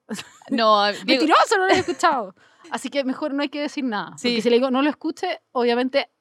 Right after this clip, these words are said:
Speaker 1: ahí sí es que se va a ver realmente interesado a ver qué
Speaker 2: Sí.
Speaker 1: está hablando.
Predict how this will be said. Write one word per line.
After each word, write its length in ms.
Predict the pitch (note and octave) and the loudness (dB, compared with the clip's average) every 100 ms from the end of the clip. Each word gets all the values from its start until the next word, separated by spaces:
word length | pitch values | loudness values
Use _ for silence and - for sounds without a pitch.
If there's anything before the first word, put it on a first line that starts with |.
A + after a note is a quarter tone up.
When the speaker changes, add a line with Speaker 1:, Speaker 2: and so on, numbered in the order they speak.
| _ | _
Speaker 1:
ahí 260 | F3 G3+ G3 | -6 -6 -6
sí 120 | A3 | -10
es 60 | - | -12
que 100 | G#3+ | -10
se 100 | G#3+ | -6
va 120 | G3 | -4
a 40 | G3+ | -4
ver 200 | G3+ - _ | -6 -10 _
realmente 540 | G3+ A#3+ B3 C4 C#4 C#4 | 0 4 6 4 2 0
interesado 540 | C4 A#3+ B3+ A#3+ A#3+ | -2 -2 0 2 2
a 20 | |
ver 180 | A3+ A3 | 0 -6
qué 120 | - | -4
Speaker 2:
Sí. 40 | B3 | 0
Speaker 1:
está 180 | G#3+ G#3 | 0 -2
hablando. 320 | D#3+ D3+ | -6 -14